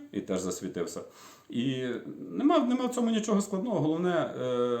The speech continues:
головне цього не боятися. Ні-ні, я не чую голоси, в мене нема видінь, мені у вісні не приходив Мойсей і не давав мені якісь таблиці кам'яні чи якісь сувої. Воно, м, просто виходить само собою, і, е, те,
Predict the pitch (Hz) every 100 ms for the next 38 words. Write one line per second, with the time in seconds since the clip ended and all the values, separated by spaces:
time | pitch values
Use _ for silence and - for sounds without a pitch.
0 | 120 135 160 190 180 160 147 131 117 98
1 | 87 - 85 - - _ _ _ _ -
2 | - 175 185 143 147 170 214 151 135 139
3 | 135 - 190 160 147 143 143 143 135 139
4 | 135 165 165 151 147 147 143 139 139 156
5 | 147 139 139 139 143 139 135 131 127 151
6 | 147 135 131 127 135 131 127 123 123 -
7 | 120 139 156 156 143 127 123 123 120 120
8 | - - - - 120 120 113 113 135 -
9 | - 139 170 165 143 123 - - 349 359
10 | 220 - 196 - - 214 214 175 175 175
11 | 160 - 165 165 - 156 170 160 120 123
12 | 120 113 110 107 104 110 104 147 151